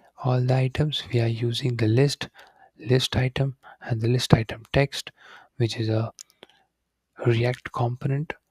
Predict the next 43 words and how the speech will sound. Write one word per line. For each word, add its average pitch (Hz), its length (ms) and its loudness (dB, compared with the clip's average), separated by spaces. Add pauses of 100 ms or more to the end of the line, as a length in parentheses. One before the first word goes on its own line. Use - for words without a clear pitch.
(560)
and 113 240 -2
we 113 80 0
are 113 60 2
going 110 220 -2
to 123 80 -8
use 113 180 -2
the 117 80 -8
map 117 280 -2
function 165 560 -4 (540)
for 120 160 4
the 113 80 -4
variable 113 460 2
books, - 480 -4 (400)
and 120 280 -2
we 113 80 0
are 113 80 4
going 113 260 -2
to 120 100 -6
use 113 280 0
the - 240 -4
index. - 560 0
So - 280 -4 (680)
if - 220 -8
you 131 60 4
see - 180 2
the 127 140 6
data, 123 440 4 (720)
it - 180 -6
is 117 140 6
zero, 113 320 4
one, 113 300 0
two, 113 220 -4
three. 180 400 -2
So - 200 -6
that 113 260 -2
is 117 140 -2
why 117 200 2
we 113 80 -4
have 113 260 -2
the 123 160 -2
index 123 340 -2
over 127 160 0
here. 147 340 0